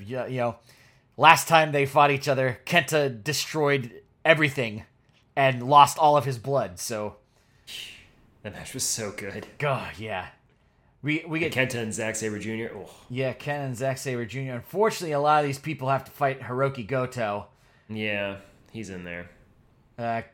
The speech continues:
Speaker 1: Kenta, uh, oh God. Also, we have to see a lot of
Speaker 2: And
Speaker 1: people
Speaker 2: Evil.
Speaker 1: fight Evil.
Speaker 2: Yeah.
Speaker 1: Mm. Will Evil and Goto be the, uh,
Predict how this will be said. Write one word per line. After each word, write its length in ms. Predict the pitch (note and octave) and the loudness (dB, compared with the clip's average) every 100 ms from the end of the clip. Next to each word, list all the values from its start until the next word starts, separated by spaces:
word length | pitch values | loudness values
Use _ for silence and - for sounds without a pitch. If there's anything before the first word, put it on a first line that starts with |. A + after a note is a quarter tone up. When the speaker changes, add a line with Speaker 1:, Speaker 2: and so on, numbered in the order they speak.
| - _ - | -20 _ -8
Speaker 1:
Kenta, 560 | E3+ D3+ E3 C#3+ C3+ | -6 -4 -2 -2 0
uh, 200 | C3 C3+ - - | -2 -2 -6 -8
oh 160 | C3 G2+ | -8 -6
God. 280 | - B2 A2 - | -4 -4 -2 2
Also, 400 | E3+ D3 E3 C#3+ | 4 4 0 0
we 140 | C#3+ | 0
have 120 | D3 | -2
to 80 | - | -2
see 140 | D3 | -4
a 60 | C#3 | 0
lot 180 | C#3 C3+ | 2 0
of 60 | |
Speaker 2:
And 40 | F#2 | 0
Speaker 1:
people 180 | D#3+ B2 | -2 -2
Speaker 2:
Evil. 20 | |
Speaker 1:
fight 300 | - C#3+ C3+ | 2 2 2
Evil. 440 | C#3 D3 G#2+ G2 - _ _ _ _ _ | -4 -6 -6 -6 -10 _ _ _ _ _
Speaker 2:
Yeah. 300 | E2+ E2 E2+ - - _ _ | -14 -12 -14 -16 -20 _ _
Speaker 1:
Mm. 200 | C3 C3+ G2+ _ _ - | -10 -10 -10 _ _ -8
Will 300 | C3+ G3 A3 E3 | 0 2 0 -2
Evil 360 | F#3+ F3+ G3 | -4 0 0
and 200 | F#3 D#3+ | 0 2
Goto 580 | C#3+ E3 - F3+ F#3+ D#3 | 4 4 6 6 6 0
be 320 | C#3 D3+ D3+ | -2 0 0
the, 340 | C3+ C#3 C3+ C3 | -2 -2 0 0
uh, 240 | B2 | 0